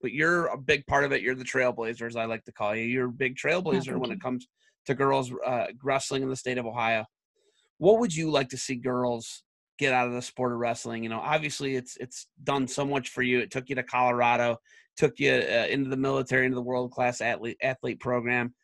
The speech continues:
Speaker 1: Uh, obviously, you're coaching it now, and you're such a huge advocate for it. What would you like to see girls get out of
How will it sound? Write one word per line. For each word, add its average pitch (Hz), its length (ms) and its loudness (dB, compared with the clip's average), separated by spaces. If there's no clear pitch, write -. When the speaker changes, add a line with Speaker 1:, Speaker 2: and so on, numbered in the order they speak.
Speaker 1:
Uh, 110 140 -4
obviously, 131 400 0
you're 127 120 0
coaching 127 480 -2
it 98 100 -2
now, 123 200 -2
and 123 100 0
you're 127 120 -2
such 123 260 -6
a 123 60 -8
huge 127 340 -6
advocate 120 560 -4
for 123 220 2
it. 110 80 2
What 170 140 2
would 175 160 0
you 160 140 -2
like 143 160 2
to 135 80 -10
see 135 180 -4
girls 131 460 0
get 123 160 -2
out 120 160 2
of 113 120 -4